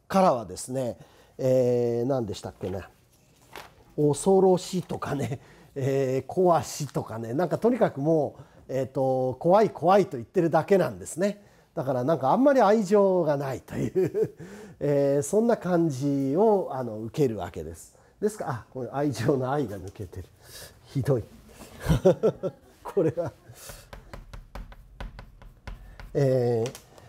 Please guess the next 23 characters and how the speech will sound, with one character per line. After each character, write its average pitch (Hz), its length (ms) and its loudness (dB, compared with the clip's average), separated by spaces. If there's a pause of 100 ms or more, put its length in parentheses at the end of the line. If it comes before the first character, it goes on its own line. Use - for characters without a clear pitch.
(120)
愛 147 180 4
情 139 160 2
物 135 260 -2
語 143 240 -2
に 220 220 2
な 147 120 0
っ 147 100 -10
て 139 80 -6
る 104 80 -4
わ 101 80 -10
け 101 120 -12
で 101 80 -8
す - 100 -8
ね。 233 260 -2 (220)
そ 220 160 2
れ 214 60 4
で、 214 340 2 (300)
あ 175 180 2
の 180 80 4
ー、 165 720 6
だ 214 80 2
か 214 120 4
ら、 170 260 4